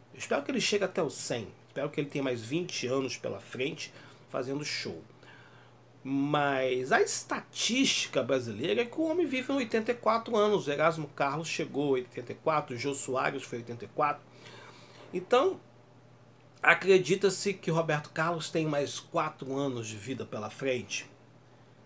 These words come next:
É, e nós precisamos entender isso, aceitar, conviver, que a qualquer momento Roberto Carlos pode partir.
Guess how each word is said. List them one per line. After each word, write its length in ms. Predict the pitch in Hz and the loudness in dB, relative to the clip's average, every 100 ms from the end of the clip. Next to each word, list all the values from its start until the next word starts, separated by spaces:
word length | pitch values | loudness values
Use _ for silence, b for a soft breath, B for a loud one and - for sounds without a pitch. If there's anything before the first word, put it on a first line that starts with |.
| - - - - - - - - - - - - - - - - - - - - - | -20 -20 -20 -20 -20 -20 -20 -20 -20 -20 -20 -20 -20 -20 -20 -20 -20 -20 -20 -20 -20
É, 240 | - 107 | -14 -8
e 80 | 156 | -2
nós 180 | 202 208 | 0 0
precisamos 540 | - 233 254 262 220 | -2 2 2 2 -2
entender 680 | 233 262 262 262 180 208 226 | -4 -2 -2 0 2 4 2
isso, 280 | 165 208 - | -2 -4 -4
aceitar, 840 | 165 - 196 196 - 170 196 - - - - | -6 -2 -2 -2 -6 -6 -6 -10 -18 -20 -6
conviver, 640 | 170 185 175 131 143 185 - B B B B - - - - - | 2 2 2 0 2 2 0 B B B B -20 -20 -20 -20 -20
que 400 | - 143 143 139 | -16 -10 -4 -2
a 60 | 156 | 0
qualquer 400 | - 185 226 240 | 0 0 2 0
momento 880 | 262 190 147 165 214 - - 120 98 - - - | 2 2 4 4 2 -4 -10 -10 -10 -14 -20 -10
Roberto 400 | - 180 175 - | -6 -4 -4 -4
Carlos 320 | - 190 190 | -4 -4 -4
pode 280 | - 196 185 | 0 0 0
partir. 680 | - 226 - - - 226 | -6 -6 -6 -4 -2 -2